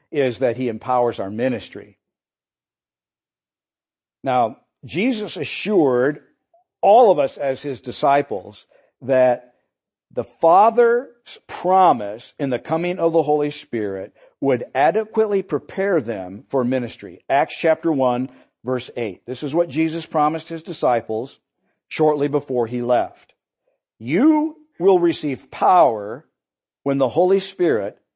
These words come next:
comes on you, and you'll be my witnesses, telling people about me everywhere, in Jerusalem, through Judea, in Samaria, and to the ends of the earth."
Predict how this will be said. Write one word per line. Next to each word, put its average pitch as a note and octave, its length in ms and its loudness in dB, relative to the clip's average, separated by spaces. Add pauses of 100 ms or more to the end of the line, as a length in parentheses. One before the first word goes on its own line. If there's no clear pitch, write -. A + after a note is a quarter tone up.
(140)
comes G3+ 300 0
on F#3 260 4
you, G#2+ 280 -8 (840)
and B2+ 120 -8
you'll C#3+ 100 0
be D3+ 120 0
my D#3 160 4
witnesses, D#3+ 760 -2
telling C#3+ 300 -2
people D#3+ 280 0
about D#3 280 4
me D3 140 -8
everywhere, A#2+ 800 -2 (400)
in C3 120 -8
Jerusalem, G#3 720 0 (340)
through C3+ 120 -4
Judea, E3+ 520 -2 (100)
in G3+ 120 -4
Samaria, C#3 560 0 (100)
and D3 520 -4 (380)
to C#3 60 -14
the C3+ 240 -8
ends C3 480 -6 (420)
of B2 140 -2
the A#2+ 160 -4
earth." G#2+ 480 -8